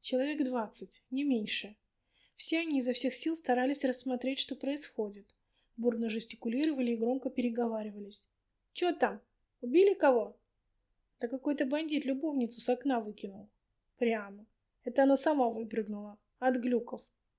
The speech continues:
Наркоманка поди, с ними такое сплошь и рядом. Привиделся, наверное, ей какой-нибудь принц заморский, поманил за собой,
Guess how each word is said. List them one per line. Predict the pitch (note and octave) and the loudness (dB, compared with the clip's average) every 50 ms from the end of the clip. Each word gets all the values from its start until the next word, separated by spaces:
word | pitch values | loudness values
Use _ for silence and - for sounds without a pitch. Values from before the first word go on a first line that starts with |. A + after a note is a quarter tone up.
| - A#3+ | -2 0
Наркоманка | B3 B3 - D#4+ D#4 D4 C#4 B3+ A#3+ B3 A3+ | 0 4 6 6 6 6 6 4 4 0 -2
поди, | G#3+ - A#3 A3 G#3 G#3+ G#3 - _ _ | 0 0 0 0 0 -8 -14 -18 _ _
с | - - - | -12 -4 0
ними | B3+ B3 B3 A#3 | 2 2 4 4
такое | A3+ B3+ B3+ B3+ B3+ | 2 2 4 4 4
сплошь | B3 B3+ - B3+ B3+ B3 B3+ - | 4 4 0 0 2 2 2 2
и | C#4 C4 | 2 2
рядом. | B3+ A3+ G#3+ G3+ G#3 G#3 G#3 _ _ _ _ _ _ _ - - - _ | 2 2 0 -2 -8 -12 -14 _ _ _ _ _ _ _ -20 -20 -10 _
Привиделся, | - C4 D4 D#4 D#4+ C#4+ C#4 B3 B3 - B3+ | 2 4 4 4 4 4 4 2 4 4 2
наверное, | A#3+ B3 A#3+ A#3+ A#3 A#3 B3 A#3+ | 4 4 4 2 2 4 2 2
ей | A#3+ A3+ A#3 A#3+ A#3 | 0 -2 -4 -4 0
какой-нибудь | - B3 A#3+ C4 B3+ B3 B3 A#3+ C4+ C4 - | 0 2 4 4 4 4 4 0 -2 -2 0
принц | - D4+ E4+ E4 C#4 | -2 0 0 0 -2
заморский, | A#3+ A3+ A#3+ A#3 A#3 A3+ G#3 G#3 - - - G#3+ G#3+ _ | -2 -2 0 0 0 -2 -4 -8 -10 -12 -14 -14 -14 _
поманил | - C4 C4 C4+ D4 D4+ D#4+ D4+ C4+ | -10 -8 -6 -4 -4 -2 -2 -2 -2
за | A3+ G#3+ | -2 -2
собой, | - - A3+ G#3+ G#3 G3+ G3 G3+ - | -2 0 0 0 -2 -4 -12 -14 -16